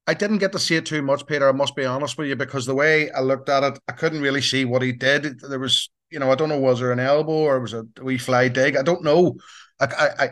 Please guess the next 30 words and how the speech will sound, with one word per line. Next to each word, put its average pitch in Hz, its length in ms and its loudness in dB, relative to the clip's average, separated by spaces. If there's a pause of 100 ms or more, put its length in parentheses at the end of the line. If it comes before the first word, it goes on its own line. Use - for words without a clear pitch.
(120)
I, 135 140 -2
I 135 60 2
can't 135 280 -4
really 139 180 -2
say 131 260 2
too 131 220 -2
much 127 240 0
about 123 300 -2
that. 135 340 2 (640)
But 143 140 2
at 151 120 -2
the 135 80 -8
same 151 340 0
time, 139 600 0
you 156 140 -8
know, 127 380 -2 (420)
they 131 160 -6
didn't 151 200 -4
see, 123 380 0 (320)
again, 123 260 2
I 147 160 4
didn't 196 180 2
see 185 140 2
anything 165 220 4
overt. 135 280 4
Maybe 135 180 -2
the 127 100 2
referee 123 320 0
spotted 135 460 2
it. 139 100 0